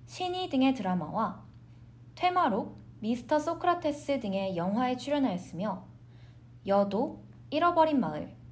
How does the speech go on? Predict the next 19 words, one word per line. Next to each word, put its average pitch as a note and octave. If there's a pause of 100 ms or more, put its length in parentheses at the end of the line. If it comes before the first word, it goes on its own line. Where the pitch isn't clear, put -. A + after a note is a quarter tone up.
(200)
욕망이라는 C4+
이름의 G3+
전차 G3
등의 G#3+
연극에 F3
참여했습니다. G#3+ (1300)
류지완 C4
배우는 F#3+ (400)
연극 A#3
햄릿과 C4+ (320)
리처드 C#4
삼 D#4
세엔 D4
마스크 C4
쓰고 C4
벗다에 -
출연한 C#4
경력이 F#3+
있고요. G3+